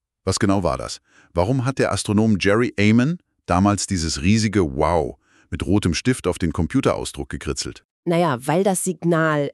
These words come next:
Speaker 2: extrem spezifisch war. Es war neunzehnhundertsiebenundsiebzig und es war eben kein breitbandiges Rauschen, wie es zum Beispiel Sterne oder Galaxien produzieren.
Speaker 1: Sondern?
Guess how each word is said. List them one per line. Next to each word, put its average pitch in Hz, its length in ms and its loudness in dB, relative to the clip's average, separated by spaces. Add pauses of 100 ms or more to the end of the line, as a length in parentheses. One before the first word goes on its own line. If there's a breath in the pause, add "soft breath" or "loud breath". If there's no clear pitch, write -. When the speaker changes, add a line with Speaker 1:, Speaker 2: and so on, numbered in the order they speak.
(120)
Speaker 2:
extrem 175 560 0
spezifisch - 680 -2
war. - 200 -6 (460 soft breath)
Es 196 180 2
war 220 120 6
neunzehnhundertsiebenundsiebzig 220 1800 2
und 226 200 2
es 233 140 0
war 202 180 2
eben 202 320 0
kein 240 500 2
breitbandiges 180 1120 0
Rauschen, 165 420 2
wie 143 100 -2
es 143 120 -4
zum 151 160 -2
Beispiel 143 500 0 (300 soft breath)
Sterne 196 560 2
oder 160 200 2
Galaxien 175 680 2
produzieren. 160 760 2 (180)
Speaker 1:
Sondern? 120 680 4